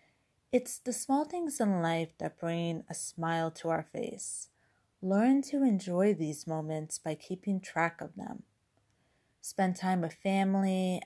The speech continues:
and loved ones, and especially those that need you. Number nine is to embrace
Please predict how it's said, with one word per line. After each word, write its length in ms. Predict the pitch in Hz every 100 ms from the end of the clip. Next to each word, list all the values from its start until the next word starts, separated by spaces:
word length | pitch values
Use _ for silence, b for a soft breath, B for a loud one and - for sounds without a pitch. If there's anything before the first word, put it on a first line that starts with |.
| -
and 320 | 156 156 165
loved 280 | 180 170 170
ones, 720 | 175 170 170 165 165 165 - -
and 160 | 180
especially 760 | 185 - - 214 208 - 269 247
those 580 | 185 165 156 156 156 -
that 200 | 147 -
need 320 | 156 165 151
you. 280 | - - - _ _ _ _ _ _ _ _ _ _ _ _ _ _ _ _ _ _ _ _ _ _ _ _
Number 380 | 196 214 247 302
nine 480 | 226 160 151 156 160
is 220 | - 165
to 280 | - 185 175
embrace 760 | 180 165 156 160 170 175 -